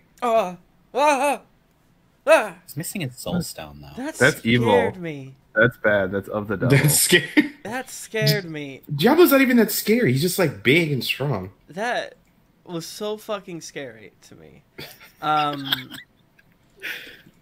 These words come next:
Speaker 1: but there's a lot of devils and stuff here. Um,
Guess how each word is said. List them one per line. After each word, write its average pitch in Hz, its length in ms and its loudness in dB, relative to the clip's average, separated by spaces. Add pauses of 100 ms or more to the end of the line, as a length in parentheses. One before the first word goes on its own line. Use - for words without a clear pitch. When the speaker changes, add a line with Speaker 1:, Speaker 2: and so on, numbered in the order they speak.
(420)
Speaker 1:
but 165 360 -6 (200)
there's 196 240 -2
a 214 40 -4
lot 214 260 2
of 208 120 -6
devils 196 440 -2
and 180 140 -12
stuff - 680 -10
here. 196 520 -12 (420)
Um, 139 800 -2